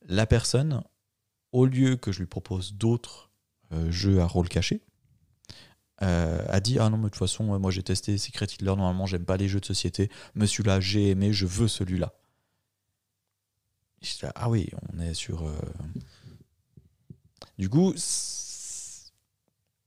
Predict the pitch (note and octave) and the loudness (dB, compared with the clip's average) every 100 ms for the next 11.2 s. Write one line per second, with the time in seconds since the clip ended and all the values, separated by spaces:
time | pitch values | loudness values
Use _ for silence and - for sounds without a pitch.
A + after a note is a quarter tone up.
0 | _ - - G2+ - D3 C#3+ - A#2+ G#2+ | _ -14 -8 -6 2 4 4 2 4 6
1 | G2+ - A#2 A#2+ A#2 - - - A2 - | 4 4 2 2 -2 -2 -4 -6 -8 -2
2 | A2+ A2+ G2+ - G#2 G2+ G2 - - G2+ | 0 0 0 -4 -6 -4 -4 -6 -6 -6
3 | G#2 G#2+ F#2+ F2+ G2+ G#2 F#2+ - E2+ E2+ | -2 -2 0 0 0 0 -6 -4 0 0
4 | F2+ C#3 - - - - F2 G2+ C#3+ D3+ | 2 0 -4 -16 -20 -14 -8 0 0 0
5 | _ F#2+ F#2 F2 F2+ C#3 B2+ - A2 - | _ -8 -2 0 2 2 2 0 -4 -2
6 | A#2+ A#2+ - A#2+ A2+ A2 C3 - - - | 0 0 0 0 0 0 -2 -4 -10 -20
7 | - - A2 - - F#3+ D#3 D#3 - F3+ | -20 -10 -10 2 6 6 6 0 0 2
8 | C3+ A2+ D3+ E3+ G#2 - A#2+ - G2+ B2 | 2 0 -2 -2 -6 -4 -2 -2 0 2
9 | G#3 _ _ _ _ _ _ _ _ _ | 0 _ _ _ _ _ _ _ _ _
10 | G#2+ A2+ A2 D3 A#2 A2 E3+ E3+ G2+ F#2+ | -2 0 2 4 2 2 2 2 0 0
11 | F#2 | -4